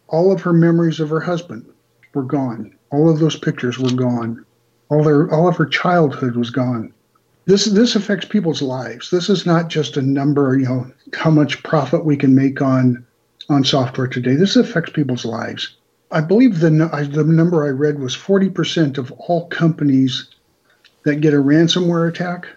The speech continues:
go out of business. That's not my number. Um, check it, Google it, make sure I'm right. But if that's true,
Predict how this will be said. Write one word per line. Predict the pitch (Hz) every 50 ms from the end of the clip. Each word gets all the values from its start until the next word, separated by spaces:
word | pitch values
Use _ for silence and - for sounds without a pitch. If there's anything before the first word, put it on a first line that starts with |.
| _ _ _ _ _ _ _ _ - 151
go | 139 156 156 156
out | 143 143 135
of | 131 123
business. | 131 123 123 - 120 - - - - - _ _ _ _ _ _ _ _ _ _ _ _ _ _ _ _ _ _ _ _ _ _ _ _ _ _ _
That's | 151 143 139 - 160
not | 160 160 170
my | 151 151 147
number. | 143 139 139 139 131 131 135 131 131 131 - - _ _ - - - - _ _ _ -
Um, | 113 120 120 120 120 123 120 - _ _ _ _ _ _ _ _ _ -
check | - 170 156 - 165
it, | 151 151
Google | 143 170 170 160 156 151
it, | 147 147
make | 147 139 131
sure | - - 151 139 131
I'm | 131 131
right. | 127 120 113 - - - _ _ _ _ _ _ _ _ _ _ _ _ _ _
But | 170 175
if | 175 165 170
that's | - 220 240 240 -
true, | - - - - 240 202 147 127 - -